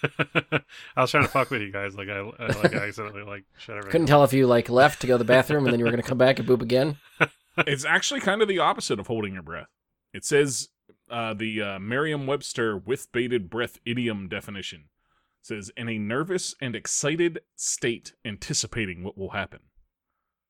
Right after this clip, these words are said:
Speaker 3: So,
Speaker 1: Huh.
Speaker 3: like, <sighs> you know, like, so, I guess something like that would be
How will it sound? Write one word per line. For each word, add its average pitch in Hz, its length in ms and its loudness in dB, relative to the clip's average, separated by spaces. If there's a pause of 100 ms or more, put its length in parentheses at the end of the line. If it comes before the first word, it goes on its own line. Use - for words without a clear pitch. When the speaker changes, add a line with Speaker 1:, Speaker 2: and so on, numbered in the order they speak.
(140)
Speaker 3:
So, - 140 -10
Speaker 1:
Huh. 240 80 -2
Speaker 3:
like, 131 140 -6 (300)
<sighs> - 1600 -12
you 110 120 -4
know, 85 160 -8
like, 82 200 -14
so, - 160 -4
I 104 140 -4
guess 104 220 -4
something 117 320 -2
like 104 180 -2
that 98 260 -4
would 107 160 -6
be 104 340 -8